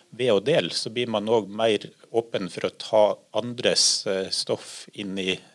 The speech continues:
sin egen situasjon og sin egen undervisning. Og det er ikke nødvendigvis sånn at man, eh, trenger å,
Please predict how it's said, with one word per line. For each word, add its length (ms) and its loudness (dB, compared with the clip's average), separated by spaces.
sin 320 -4
egen 240 2
situasjon 480 -4
og 60 -6
sin 180 -2
egen 220 0
undervisning. 480 -4
Og 280 8
det 100 4
er 40 6
ikke 220 0
nødvendigvis 400 0
sånn 120 -2
at 140 -6
man, 360 -6
eh, 220 0
trenger 320 -2
å, 560 0